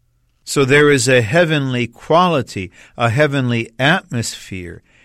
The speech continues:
in his person, in everything he said and did. Heaven is present and heaven is expressed. This is signified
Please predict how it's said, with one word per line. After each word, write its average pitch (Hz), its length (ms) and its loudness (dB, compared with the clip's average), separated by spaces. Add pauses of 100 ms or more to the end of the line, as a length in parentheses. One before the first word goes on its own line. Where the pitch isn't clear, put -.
(140)
in 135 160 0
his 131 240 0
person, - 720 -6 (320)
in 135 140 -2
everything 160 480 0
he 147 120 -2
said 156 340 -2
and 123 280 -2
did. 147 560 0 (840)
Heaven 170 400 0
is 139 180 -2
present 123 480 -2
and 117 120 -2
heaven 135 360 -2
is 120 180 -4
expressed. 117 720 -4 (420)
This 139 340 2
is 131 140 0
signified 92 1080 -4